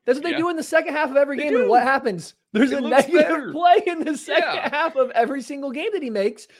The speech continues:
Speaker 1: because
Speaker 2: Yeah.
Speaker 1: he's slanting. They line him up on the A gap of one side. They have him spike in the A gap on the other side,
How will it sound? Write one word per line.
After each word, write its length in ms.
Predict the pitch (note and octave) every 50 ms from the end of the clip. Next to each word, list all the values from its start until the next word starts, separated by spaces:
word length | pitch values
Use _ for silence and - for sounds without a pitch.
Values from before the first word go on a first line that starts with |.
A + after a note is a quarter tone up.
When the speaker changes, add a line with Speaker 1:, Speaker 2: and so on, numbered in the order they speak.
| _ _ _ -
Speaker 1:
because 420 | C4+ C#4 - - A3 G#3+ A#3+ -
Speaker 2:
Yeah. 40 | C4+
Speaker 1:
he's 120 | C#4 -
slanting. 720 | - - - F#3+ F#3 F#3 G3 A3 A#3+ A3+ B3+ B3+ B3+ E4 - _ _ _ _
They 240 | - A3 A3+ G3+ D3
line 400 | D#3+ D3+ D3 D#3 E3+ G3 A#3 C4
him 100 | C4 A#3 A#3
up 220 | A#3+ - B3 _ _ _ _ _ _ -
on 460 | G3 G#3 G3+ G3+ G3 F#3+ F#3+ F#3+ F#3
the 180 | E3+ F#3 - D#3+
A 100 | F#3+ G#3
gap 220 | G3 A#3+ A#3 A#3
of 100 | C4 A#3
one 180 | G#3+ A3+ A3 G#3
side. 340 | - A#3 G#3 G3+ G3+ G#3 G#3 _ _ -
They 180 | F3+ F#3 F3+
have 180 | - F#3 F3+ E3+
him 120 | F3+ E3 C3+
spike 460 | - - - - - F#3 A#3+ B3 C#4
in 80 | C4
the 100 | B3+ B3+ B3+
A 100 | B3+ B3+
gap 260 | A#3 B3 A#3+ B3 B3
on 100 | B3+ B3
the 120 | A#3+ A#3
other 160 | A3 G#3 G#3 G3
side, 440 | - - G3+ F#3+ F#3+ F#3+ F#3+ F3